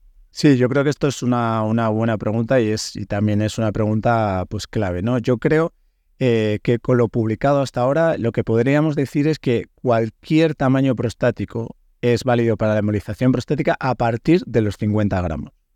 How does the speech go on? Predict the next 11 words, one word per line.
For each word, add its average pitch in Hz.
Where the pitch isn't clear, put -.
A 131
diferencia, 143
seguramente, 143
de 104
las 101
técnicas 127
quirúrgicas 123
bien 113
resectivas 127
o 120
endoscópicas, 127